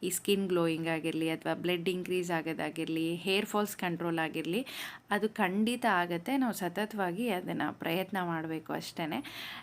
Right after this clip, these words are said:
ಇನ್ನು ಈ ಭರಣಿ ಮೇಲಿರುವಂಥ ಕ್ಯಾಪ್ ಏನಿದೆ, ಅದು ಸ್ಟಾರ್ಟಿಂಗಲ್ಲೇ ತೊಗೊಂಡು ಬಂದಾಗೆ ಮುರಿದೋಗ್ಬಿಡ್ತು ತೊಳಿಬೇಕಾದ್ರೆ. ಅದಕ್ಕೆ ಫೆವಿಕ್ವಿಕ್ ಹಾಕಿದ್ದೆ, ಆ, ನಿಂತಿದೆ. But, ಆ,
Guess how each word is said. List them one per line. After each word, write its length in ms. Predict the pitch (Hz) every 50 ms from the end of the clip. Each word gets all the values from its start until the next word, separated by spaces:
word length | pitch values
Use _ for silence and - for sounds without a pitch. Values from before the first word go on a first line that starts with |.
| - _ -
ಇನ್ನು 340 | 254 254 254 269 254 226 202
ಈ 420 | - - 214 208 202 190 180 180 170 - - - - - - - - - - 185
ಭರಣಿ 360 | 175 196 190 190 208 226 247
ಮೇಲಿರುವಂಥ 720 | 240 233 220 190 190 185 185 185 175 180 180 180 175 170 180 180
ಕ್ಯಾಪ್ 400 | 175 180 165 156 160 170 - 180
ಏನಿದೆ, 320 | 175 170 165 160 160 190
ಅದು 180 | 202 196 180 175
ಸ್ಟಾರ್ಟಿಂಗಲ್ಲೇ 840 | - - 196 165 160 175 185 185 214 220 220 208 196 196 196 202
ತೊಗೊಂಡು 340 | 202 185 175 170 175 180 185
ಬಂದಾಗೆ 380 | 175 175 175 175 175 175 185
ಮುರಿದೋಗ್ಬಿಡ್ತು 680 | 185 175 170 160 165 170 175 175 165 156 160 165 160 156
ತೊಳಿಬೇಕಾದ್ರೆ. 800 | 156 175 160 160 165 170 175 175 165 170 160 156 147 - - 226 294 - - - - - - - -
ಅದಕ್ಕೆ 280 | - 196 202 - 247
ಫೆವಿಕ್ವಿಕ್ 540 | 240 - 202 190 190 196 208 - 226 214 -
ಹಾಕಿದ್ದೆ, 540 | - - 180 165 160 160 - 170 160 - 160
ಆ, 300 | - - 180 180 180 175
ನಿಂತಿದೆ. 880 | 175 180 185 202 220 214 214 208 170 175 196 247 - - - - - - - -
But, 400 | 214 220 208 - - - - -
ಆ, 320 | 202 196 190 190 190 190